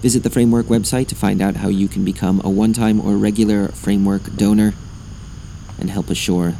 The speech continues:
the future of the broadcast. All of that on the Framework website,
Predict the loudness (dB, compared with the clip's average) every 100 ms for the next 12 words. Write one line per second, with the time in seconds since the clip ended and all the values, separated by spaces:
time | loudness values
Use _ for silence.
0 | -10 -12 -6 -2 0 0 -2 0 0 -2
1 | 0 0 0 -4 -8 -14 -16 -16 -14 -14
2 | -14 -14 -16 -16 -16 -16 -16 -14 -14 -14
3 | -16 -16 -16 -16 -14 -14 -14 -16 -14 -2
4 | 2 4 4 4 2 2 2 4 2 2
5 | 0 2 2 2 0